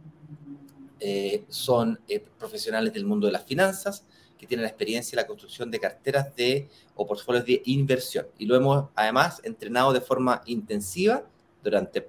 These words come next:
más de un año, cerca de un año y medio, pa-, cercano a los dos años ya,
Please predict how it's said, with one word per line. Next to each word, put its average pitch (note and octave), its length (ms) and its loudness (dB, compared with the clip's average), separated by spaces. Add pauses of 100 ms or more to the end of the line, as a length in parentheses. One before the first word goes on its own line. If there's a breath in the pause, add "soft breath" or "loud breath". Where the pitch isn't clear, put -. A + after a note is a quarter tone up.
(140)
más D#3+ 320 6
de B2+ 60 2
un G2+ 100 2
año, G#2 260 -2
cerca A2+ 400 -2
de G2 80 0
un G2 100 -2
año F#2 140 -2
y F#2+ 60 -2
medio, C3+ 380 4 (120)
pa-, - 200 -2 (260 soft breath)
cercano A2 340 2
a G#2+ 40 4
los G2 140 2
dos D3 160 6
años A2 220 2
ya, B2 200 2